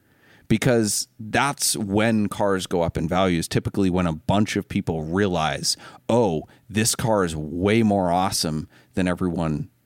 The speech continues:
thinks it was," and the market hasn't realized it yet, and then the market realizes it. And it goes up in value naturally because it's a great car.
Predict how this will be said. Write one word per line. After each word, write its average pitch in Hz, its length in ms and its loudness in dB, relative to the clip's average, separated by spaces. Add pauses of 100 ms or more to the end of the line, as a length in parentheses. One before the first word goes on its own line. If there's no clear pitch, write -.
thinks - 460 -2
it - 80 0
was," 131 480 2
and 90 400 0 (320)
the 95 80 0
market 92 380 -2
hasn't 80 340 -2
realized 90 480 0
it 95 100 -2
yet, 127 360 2
and 98 180 2
then 92 140 2
the 87 60 0
market 85 360 -2
realizes 71 580 -2
it. - 240 -8 (200)
And 101 100 0
it 95 100 -2
goes 104 220 2
up 95 140 -2
in 90 100 0
value 82 300 0
naturally 85 640 -2
because 85 340 -4
it's 85 120 -6
a 90 40 -2
great 82 500 -4
car. - 380 -6